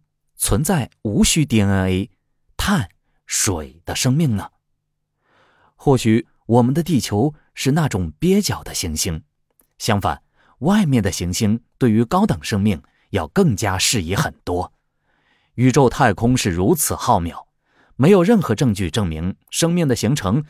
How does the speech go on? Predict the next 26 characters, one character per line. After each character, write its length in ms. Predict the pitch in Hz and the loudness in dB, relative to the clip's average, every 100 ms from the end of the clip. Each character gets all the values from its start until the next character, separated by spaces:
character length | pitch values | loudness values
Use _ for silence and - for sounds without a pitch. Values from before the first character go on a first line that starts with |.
| _ _ | _ _
一 240 | 85 95 | -6 -6
定 280 | 147 233 113 | 0 0 0
需 180 | - 110 | -2 -2
要 140 | 95 | -2
水 320 | 85 - 80 69 | -4 -6 -6 -8
和 140 | 104 | -6
氧 200 | 82 76 - | -6 -8 -8
气。 240 | - 78 - _ _ _ _ _ _ _ | -8 -8 -16 _ _ _ _ _ _ _
这 140 | - 240 | 0 0
种 160 | 156 | 2
方 220 | 113 139 151 | 0 0 0
式 260 | 143 107 - _ - | 0 -2 -4 _ -8
只 240 | - 87 | -4 -2
适 240 | - - | -2 2
用 180 | 208 156 | 2 2
于 140 | 85 87 | 0 -4
地 180 | 170 151 | -4 -4
球， 440 | - - 71 127 - _ _ _ _ _ _ _ - | -6 -8 -6 -8 -8 _ _ _ _ _ _ _ -2
而 120 | 123 | 0
在 140 | - | 2
广 220 | - 107 | 2 0
阔 160 | 95 147 | 2 2
的 80 | 110 | 2
宇 160 | 95 | 2
宙 180 | 85 143 | 2 2
里， 260 | 95 76 | 2 -2